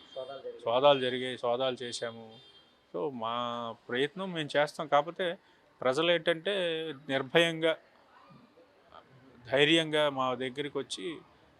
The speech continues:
Speaker 2: కంప్లైంట్ చేయగలగాలి. చేయగలిగితే మేము తప్పకుండా చర్య తీసుకుంటాం.
Speaker 1: ఇటీవల కాలంలో చూసుకుంటే అనధికారిక నిర్మాణాలు ఎక్కువగా కొనసాగుతున్నాయి. దానికి సంబంధించినటువంటి ఉద్యోగులే వారితో మమేకం అయిపోతున్నారు. ఎవరైతే బిల్డర్స్ ఉన్నారో బిల్డర్స్తో కుమ్మక్కైపోతున్నారు.
Speaker 2: అటువంటివి
Speaker 1: వార్తలు
Speaker 2: ఏమైనా,
Speaker 1: కూడా
Speaker 2: అటువంటి,
Speaker 1: వస్తున్నాయి.
Speaker 2: అటువంటి విశేషాలు ఏమైనా మా దృష్టికి వస్తే తప్పకుండా మేము చర్య తీసుకుంటాం.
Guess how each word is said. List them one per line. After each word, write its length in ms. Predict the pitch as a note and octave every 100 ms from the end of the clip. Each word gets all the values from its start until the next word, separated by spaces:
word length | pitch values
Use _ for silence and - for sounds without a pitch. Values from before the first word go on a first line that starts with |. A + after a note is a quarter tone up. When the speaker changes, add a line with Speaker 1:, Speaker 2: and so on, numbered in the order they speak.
| -
Speaker 2:
కంప్లైంట్ 440 | D#3 E3+ F3+ C3+
చేయగలగాలి. 540 | D3+ D3+ D3 G2+ F2 - - - -
చేయగలిగితే 460 | C3+ F3 F#3 F#3 G#3+
మేము 160 | G3+ C#3+
తప్పకుండా 440 | C#3 - F#3 F#3 F#3 D#3
చర్య 140 | C#3+
తీసుకుంటాం. 540 | - A#3 - G2+ -
Speaker 1:
ఇటీవల 260 | F#3 G3+ G#3
కాలంలో 380 | G3+ F#3+ F#3+ F#3 F#3
చూసుకుంటే 380 | E3+ F3 F3
అనధికారిక 580 | A#3+ D3+ E3+ F3+ F#3 F3
నిర్మాణాలు 520 | D#3+ D3+ D3+ D3 D3+
ఎక్కువగా 300 | D3+ - C#3+
కొనసాగుతున్నాయి. 720 | C#3 C3 B2+ C3 A#2 B2 A#2+ B2
దానికి 280 | A#2+ C3 A#2+
సంబంధించినటువంటి 800 | C3 D3+ D#3+ C#3+ D3 D3 C#3 C#3
ఉద్యోగులే 840 | C3 C3 G3 G#3+ G3+ G#3 A3+ A3+
వారితో 420 | D3+ D3+ D#3+ F3
మమేకం 380 | C#3+ C3+ D#3+ D3
అయిపోతున్నారు. 600 | C#3 C3 C3 B2+ B2+ B2
ఎవరైతే 440 | B2 B2+ D3 C3+
బిల్డర్స్ 400 | A#2+ B2+ C#3 -
ఉన్నారో 320 | C#3+ D3 E3+
బిల్డర్స్తో 400 | G3 D#3+ E3+ -
కుమ్మక్కైపోతున్నారు. 640 | F3+ D#3+ D#3+ D3+ D#3 E3+ E3+
Speaker 2:
అటువంటివి 300 | E3+ - D#3+
Speaker 1:
వార్తలు 220 | D#3 D3
Speaker 2:
ఏమైనా, 180 | D3+ D3+
Speaker 1:
కూడా 160 | C#3+
Speaker 2:
అటువంటి, 360 | C3+ D3 E3 E3
Speaker 1:
వస్తున్నాయి. 300 | D#3+ D3+ C#3+
Speaker 2:
అటువంటి 320 | D3 D3+ D3
విశేషాలు 640 | C#3+ C#3 D#3 D3 D3 C#3+
ఏమైనా 300 | C3+ C3+ C3+
మా 200 | E3 D3
దృష్టికి 440 | B2 B2 B2 - C#3+
వస్తే 280 | C3+ - G#3+
తప్పకుండా 520 | D3 - C#3 D3 E3
మేము 320 | D#3 B2+ C3+
చర్య 140 | B2+
తీసుకుంటాం. 560 | C3 A#2+ G2+ - F#2+ G2+